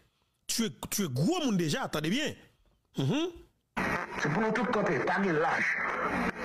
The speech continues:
Speaker 2: D'ailleurs, Pétion pas ton nèg qui lâche. Si Pétion te lâche, là nous finissons tuer des salines.
Speaker 1: Uh-huh.
Speaker 2: Ok? Nous pas diviser le pays en deux. Christophe a gouverné dans le dos comme un mulâtre.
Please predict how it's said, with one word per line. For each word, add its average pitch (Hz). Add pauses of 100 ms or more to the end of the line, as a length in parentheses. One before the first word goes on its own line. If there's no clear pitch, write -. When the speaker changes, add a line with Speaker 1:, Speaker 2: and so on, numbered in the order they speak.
(120)
Speaker 2:
D'ailleurs, 151
Pétion 165
pas 143
ton 147
nèg 131
qui -
lâche. - (680)
Si -
Pétion 160
te -
lâche, - (800)
là -
nous 160
finissons 160
tuer 156
des 143
salines. 160
Speaker 1:
Uh-huh. 185
Speaker 2:
Ok? 156 (760)
Nous 151
pas 160
diviser 143
le 139
pays 147
en 143
deux. 160 (460)
Christophe 151
a 147
gouverné 139
dans 143
le 139
dos 135
comme 135
un 135
mulâtre. 143